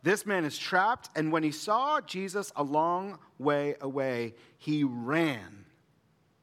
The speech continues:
He ran and threw himself down in front of him. "Why you and me, Jesus? Why you and me, Jesus?" he shouted at the top of his voice.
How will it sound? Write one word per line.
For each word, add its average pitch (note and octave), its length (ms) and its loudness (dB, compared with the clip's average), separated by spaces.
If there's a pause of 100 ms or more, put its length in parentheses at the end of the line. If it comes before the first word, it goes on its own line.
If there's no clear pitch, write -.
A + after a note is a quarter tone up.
(1300)
He D#3+ 500 -2 (220)
ran C#3+ 400 0 (920)
and A2 200 -16
threw F#3 340 4
himself C#3+ 460 -6
down B2 280 -6
in A2+ 120 -8
front A2 240 -12
of G2+ 80 -16
him. G#2+ 260 -20 (1800)
"Why A#3 320 8
you A#3 240 4
and A3 120 4
me, A3+ 280 6
Jesus? E3 760 0 (960)
Why E4+ 360 8
you D#4 300 4
and D4 160 4
me, D#4 280 4
Jesus?" B3+ 800 2 (880)
he C3+ 120 -6
shouted C#3+ 460 2
at C3 100 -6
the A#2 80 -10
top B2+ 260 -4
of A2+ 80 -18
his G#2 140 -14
voice. A2+ 560 -14